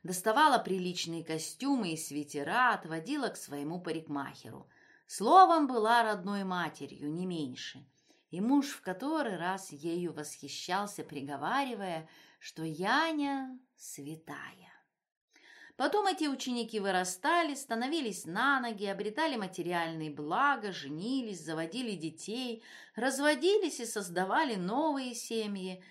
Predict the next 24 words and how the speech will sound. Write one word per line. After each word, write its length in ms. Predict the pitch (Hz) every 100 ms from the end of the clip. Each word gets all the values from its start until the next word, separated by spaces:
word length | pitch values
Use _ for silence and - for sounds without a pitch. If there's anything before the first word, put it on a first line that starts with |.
| - -
всегда, 720 | - - 233 208 220 370 370
ну 240 | 349 427 415
или 220 | 226 180
почти 440 | 175 160 - -
всегда, 540 | 330 - 262 226 247 240 - -
держа 380 | 165 233 254 392
в 80 | 392
курсе 340 | - 285 -
перемен 540 | 233 202 190 196 202 185
в 80 | 175
своей 480 | - 165 160 156
жизни 460 | 147 214 285 220 190
мудрейшую 1040 | 165 165 156 160 269 311 285 - 233 233
из 160 | 208 170
мудрейших, 800 | 160 160 147 165 170 - - - - _ - - _
прекрасную 1120 | 185 220 185 175 240 320 320 - 285 277 269
из 160 | 240 220
прекраснейших, 1200 | - 220 220 147 185 170 - 143 139 - - - _ - - _
тонкую, 600 | 185 240 240 190 165 139
благородную, 920 | 147 156 156 151 208 262 202 143 135
тактичную, 920 | 135 143 - _ 269 277 - 143 135
замечательную 1160 | 131 165 156 151 - 302 330 311 277 262 247 226
и 220 | - 185
родную 800 | 160 143 131 156 175 277 240 226